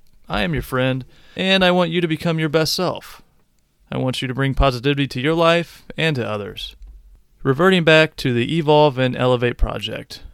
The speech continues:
This is a project I am attempting to realize on my own, with zero experience in any of the platforms I am working to develop. In fact, hosting this podcast, recording this podcast,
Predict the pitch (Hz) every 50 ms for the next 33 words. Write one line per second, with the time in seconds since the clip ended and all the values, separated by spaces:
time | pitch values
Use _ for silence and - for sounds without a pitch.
0 | - - 127 131 107 117 120 127 - - 135 127 131 123 135 139 139 139 - 131
1 | 127 123 120 117 - - 139 120 123 123 120 120 120 123 127 127 123 113 127 120
2 | 117 113 110 117 131 151 165 180 190 185 - _ _ _ - _ _ _ _ -
3 | 139 165 185 190 185 - - - 135 117 110 120 143 151 151 147 151 147 135 127
4 | - - - 131 123 123 120 117 - - 120 117 117 139 175 180 160 139 123 113
5 | 113 - - 117 113 110 - - 117 113 117 104 113 113 113 113 110 110 110 -
6 | 117 110 110 107 104 110 104 131 135 139 139 143 143 - - - _ _ - -
7 | 113 - - 117 117 117 113 - - - - - - _ _ _ _ - 110 123
8 | 123 110 - 123 117 117 117 110 - - 131 117 117 113 - - 117 110 110 110
9 | 107 - - - - - - 117 110 - - 127 123 120 113 113 110 - - 120
10 | 117 113 107 - - 117 110 107 110 104 - - -